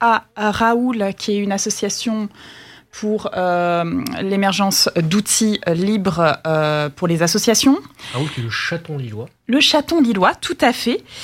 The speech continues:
Speaker 1: Euh, et je suis aussi cofondatrice, euh, avec, euh, Laetitia Diverchi, euh, Jacqueline Ruindo et, euh, Tanlan Doublier de Ch'ti Dev, qui est une association pour les femmes, euh,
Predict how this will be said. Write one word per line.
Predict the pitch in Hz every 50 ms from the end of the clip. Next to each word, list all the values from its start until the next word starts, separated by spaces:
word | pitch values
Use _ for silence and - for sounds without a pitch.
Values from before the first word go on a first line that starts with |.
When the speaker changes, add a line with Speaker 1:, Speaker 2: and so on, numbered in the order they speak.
| - - - -
Speaker 1:
Euh, | 214 220 220 220 226 -
et | 294 320 339 - - -
je | 220
suis | 262 254 - 247
aussi | 240 - - - 302 294
cofondatrice, | - - - 302 - - 285 254 233 226 226 - - 277 294 - - - - - - -
euh, | 196 190 190 190
avec, | 190 190 190 202 196 196 - -
euh, | 214 202 196 196 190 190 190 190
Laetitia | 190 220 208 226 - - 226
Diverchi, | 220 220 208 220 214 202 - - - - 233 233 233 233 240 -
euh, | 180 175 175 170 170 170 170 170 170 175 160 - - - - - - -
Jacqueline | - 180 220 208 - 240 214 208
Ruindo | 202 202 196 190 196 196 -
et, | - 214 220 - - - 196
euh, | 185 180 175 175 175
Tanlan | 170 - 202 196 196 196
Doublier | 208 233 254 214 214 196 214 240 240 - - - - - -
de | - 180 208 240 240 -
Ch'ti | - - - - - 247
Dev, | 220 196 220 220 214 214 196 190 196 190 185
qui | 185 - - - - 202 202 202 196 202 - -
est | 208 208 208 - - - - -
une | 208 208 214
association | 226 233 - 247 - - 247 233 - - 262 254 262 262
pour | 262 - - - 226 220 220 220
les | 196 196 196
femmes, | - - - 233 226 240 240 233 202 - - - - - - - - - - -
euh, | 190 185 185 180 175 180 180 175 175 175 175 175 175 175